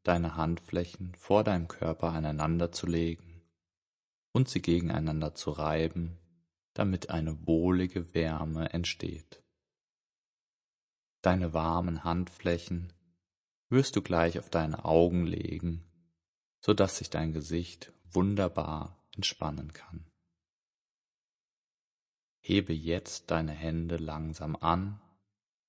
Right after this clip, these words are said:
und reibe deine Handflächen aneinander. Erst langsam, dann immer schneller werdend.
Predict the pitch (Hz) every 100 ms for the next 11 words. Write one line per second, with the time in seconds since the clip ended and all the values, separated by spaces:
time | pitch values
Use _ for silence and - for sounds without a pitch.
0 | _ _ - 127 123 92 82 82 82 80
1 | 82 76 78 78 - - 80 - 90 85
2 | 85 90 82 76 76 76 82 _ _ _
3 | _ _ _ _ _ _ _ _ _ _
4 | - 110 107 - 82 80 85 85 82 82
5 | 82 85 - _ _ _ _ _ - 104
6 | 117 - 117 120 110 - 78 73 78 78
7 | 76 78 73 76 - 82 - -